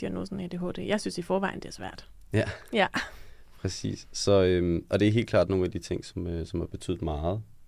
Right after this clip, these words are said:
Speaker 2: Øhm, ja, og så rundt omkring i hverdagen, og så er det jo også sådan noget som, at, jamen, så smider man sine nøgler væk, eller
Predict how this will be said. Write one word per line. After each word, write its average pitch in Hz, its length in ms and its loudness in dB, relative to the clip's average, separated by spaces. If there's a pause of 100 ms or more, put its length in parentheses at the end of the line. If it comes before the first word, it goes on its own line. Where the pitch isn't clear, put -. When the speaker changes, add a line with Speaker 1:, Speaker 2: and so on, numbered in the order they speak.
Speaker 2:
Øhm, - 560 -6 (1120)
ja, 87 220 4 (180)
og - 120 -6
så 78 180 -4 (240)
rundt 71 120 -6
omkring 80 320 -2
i - 20 -4
hverdagen, 85 460 0
og 87 100 -6
så - 120 -2
er 90 40 0
det 90 60 2
jo 82 100 2
også 85 140 -4
sådan 98 80 0
noget 85 140 0
som, 87 180 0
at, 90 180 -4
jamen, 85 140 -4
så 95 140 -4
smider 95 260 0
man 95 200 -2
sine 92 220 -4
nøgler 95 280 0
væk, 98 220 -4 (120)
eller 85 300 0